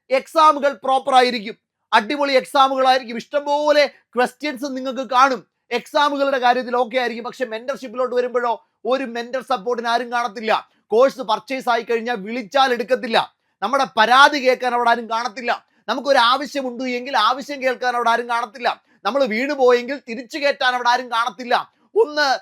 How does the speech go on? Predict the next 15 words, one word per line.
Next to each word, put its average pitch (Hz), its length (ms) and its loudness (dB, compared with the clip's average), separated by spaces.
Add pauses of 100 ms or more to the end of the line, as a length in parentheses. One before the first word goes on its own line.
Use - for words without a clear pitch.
(200)
ഒന്ന് 294 180 2 (100)
ഒരു, 269 180 4
ഒരു 294 120 0 (100)
സംശയം, 233 260 -4
എടാ 226 120 0 (100)
ക്ലാസ് 254 340 2 (100)
വന്നില്ലെങ്കിൽ 269 480 -2
അത് 240 80 -12 (100)
ചോദിക്കാൻ 330 460 4
പോലും 254 300 -2
അവിടെ 233 180 -2 (260)
ആരും 302 480 6
കാണത്തില്ല. 240 480 -2 (540)
ഒരു 277 180 0
തവണ 254 180 0